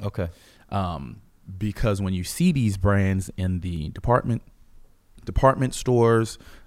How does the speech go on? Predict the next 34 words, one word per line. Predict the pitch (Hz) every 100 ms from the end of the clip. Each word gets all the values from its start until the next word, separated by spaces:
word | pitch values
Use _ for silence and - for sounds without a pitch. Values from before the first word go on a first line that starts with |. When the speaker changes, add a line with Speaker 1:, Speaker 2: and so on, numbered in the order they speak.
| -
Speaker 2:
um, | 101 92 87 85 92 - - - - - - - - - - _ - _ _ _ _ _ _
that's | 117 101 -
what | 92 -
you, | 92 95 92 98 -
you | -
feel. | 101 - 127 131 98
You | 90
feel | - 110
that | 101 101
luxury, | 98 110 120 101 101 92 71
that, | 95 - 101
that | 98 - _
upper, | 104 - 107 101 95 - _
you | 98
know, | 95 90 87 -
um, | 90
Speaker 1:
Echelon. | 90 85 82 82 82
Speaker 2:
the | 82
echelon, | - 110 104 104 101 98
you | 87
Speaker 1:
Yeah. | 90
Speaker 2:
know, | 98
yeah. | 104 120 117 107 98
You | 98 98
see | - 117
this, | 113 - - - - -
the | -
picture | - - 123
of | 101
the |
beautiful | 98 123 120 - 113
woman | 113 123 113 104 101 95
and | 95
the, | 95